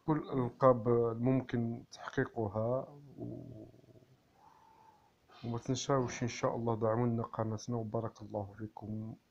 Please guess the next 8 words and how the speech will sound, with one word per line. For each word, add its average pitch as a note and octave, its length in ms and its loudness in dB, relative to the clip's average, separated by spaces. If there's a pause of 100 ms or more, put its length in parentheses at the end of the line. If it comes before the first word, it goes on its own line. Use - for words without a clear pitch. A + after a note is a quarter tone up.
وشكرا A2 920 -6 (480)
جزيلا. G#2 680 -6 (240)
إخوة - 260 -12
الكرام، G2+ 560 -8
أخوكم G#2+ 520 -8 (180)
أبو G#2 220 -6
محمد G#2 400 -6
عمار G#2+ 440 -4